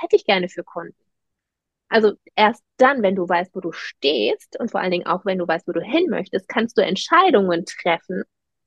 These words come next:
um dich dahin zu arbeiten.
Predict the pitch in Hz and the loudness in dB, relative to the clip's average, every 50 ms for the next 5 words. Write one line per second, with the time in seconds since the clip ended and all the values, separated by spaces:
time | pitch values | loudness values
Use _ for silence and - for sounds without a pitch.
0 | _ _ _ _ - 247 269 269 247 214 226 - _ _ _ _ - 190 185 185 | _ _ _ _ 2 4 4 6 6 4 2 -2 _ _ _ _ 2 2 2 2
1 | - - _ _ _ _ _ - 196 175 165 165 180 - - 302 320 - - - | 0 -10 _ _ _ _ _ 0 2 2 2 2 0 -2 0 0 0 0 0 -4
2 | - - 143 147 - 156 127 95 92 - 151 143 | -4 -2 -2 -4 -4 -6 -8 -8 -8 -10 -14 -18